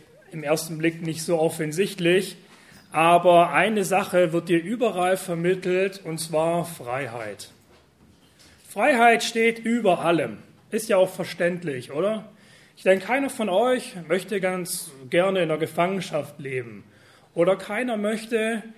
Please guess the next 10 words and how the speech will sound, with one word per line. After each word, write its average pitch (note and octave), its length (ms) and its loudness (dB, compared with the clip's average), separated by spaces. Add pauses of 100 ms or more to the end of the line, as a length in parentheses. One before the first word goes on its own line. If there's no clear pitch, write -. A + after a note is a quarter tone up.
(460)
dass E3 260 0
jemand G#3 600 0 (200)
über D#3+ 680 4 (260)
dein D#3 220 -2
Leben D3+ 300 -2
herrscht. A#2 420 -10 (680)
Ganz E3+ 220 -14
klar, C3 440 -12
möchte D3+ 300 -10
keiner. C3+ 460 -8